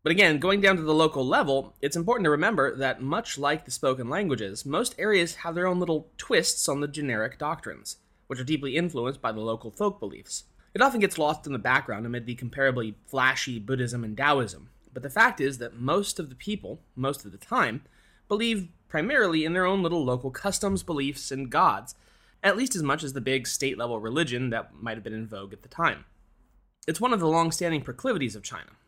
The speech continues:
so much so that it can be something of a running joke among those of us who see and hear it a lot,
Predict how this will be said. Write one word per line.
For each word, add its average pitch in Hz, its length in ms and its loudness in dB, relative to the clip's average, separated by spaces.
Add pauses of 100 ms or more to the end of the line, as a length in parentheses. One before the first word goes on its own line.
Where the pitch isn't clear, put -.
(180)
so 185 200 4
much 170 160 4
so 147 320 2
that 131 260 -4 (160)
it 127 140 -8
can 127 120 -4
be 120 140 -4
something 135 500 -4
of 110 80 -4
a 107 60 -6
running 113 300 -2
joke 139 420 2
among 113 260 -6
those 120 220 -4
of 110 80 -8
us 107 140 -10
who 107 200 -14
see 123 260 -4
and 104 80 -6
hear 135 180 -2
it 120 80 -2
a 117 80 -4
lot, 131 340 2